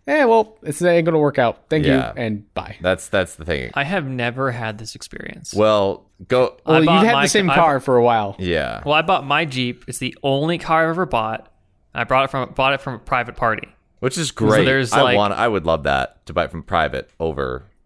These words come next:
Speaker 2: dealer.
Speaker 3: I've never had to buy from a dealership or even communicate with a <laughs> dealership.
Speaker 2: Honestly, Sean, I think when you do do this,
Speaker 3: So
Speaker 2: you'll be like, yeah, it, say you want another Jeep or something, you, you make a lot of money, you're like, "I wanna upgrade."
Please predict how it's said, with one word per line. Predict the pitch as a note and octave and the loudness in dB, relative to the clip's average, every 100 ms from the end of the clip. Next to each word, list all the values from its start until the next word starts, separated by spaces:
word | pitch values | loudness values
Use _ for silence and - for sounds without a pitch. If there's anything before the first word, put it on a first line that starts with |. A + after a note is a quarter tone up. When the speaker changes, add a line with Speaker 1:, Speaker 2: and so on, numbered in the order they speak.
| _ _ - | _ _ -8
Speaker 2:
dealer. | - C#3+ | -2 -2
Speaker 3:
I've | C3+ | -2
never | C3 C3+ C3+ C3 C#3 | -4 -2 -2 0 -4
had | C3+ C3 B2 | -2 -4 -6
to | |
buy | A2+ A#2 A2 | -2 -2 -2
from | - | -6
a | G#2+ | -12
dealership | G#2+ A2 G#2+ - - - | -12 -12 -12 -14 -16 -6
or | C#3 | -2
even | C3+ B2+ A#2+ A2 - _ | -2 -4 -6 -10 -14 _
communicate | - B2 A#2+ A2 A#2+ | -6 -4 -4 -6 -10
with | - | -10
a | A#2 | -10
<laughs> | - | -8
dealership. | A2 F3+ - C3 - | -6 -2 -2 0 0
Speaker 2:
Honestly, | A2 D3 E3 E3+ E3 | 2 0 0 0 0
Sean, | - C#3+ D3 | 0 0 0
I | G#2+ | -2
think | G#2+ B2 | -4 -4
when | A2+ | -4
you | F#2+ | -4
do | D#2+ E2+ | -4 -4
do | - F#2+ F#2+ | -4 0 4
this, | A2+ A2+ | 4 2
Speaker 3:
So | A2 | 0
Speaker 2:
you'll | G2 | 0
be | G2 | 2
like, | F2+ E2 | 0 2
yeah, | G2+ F2 D#2+ | 2 2 0
it, | - G2 - - | -4 -8 -8 -10
say | - B2+ | -2 0
you | A2+ | 2
want | G2 | 0
another | F2+ E2+ | -2 -4
Jeep | D2 D2+ D#2+ | -4 -4 -6
or | F2 | -6
something, | E2 E2+ E2+ D#2 | -4 -4 -4 -6
you, | C#2+ | -8
you | D2+ D#2+ | -8 -4
make | D2+ | -2
a | |
lot | D2+ D2 | -2 -2
of | |
money, | C#2 C#2+ | -2 -4
you're | C#2+ | -4
like, | C#2 | -4
"I | D2 | -4
wanna | C#2+ | -6
upgrade." | A1+ C#2 C2+ C2 | -6 -8 -8 -6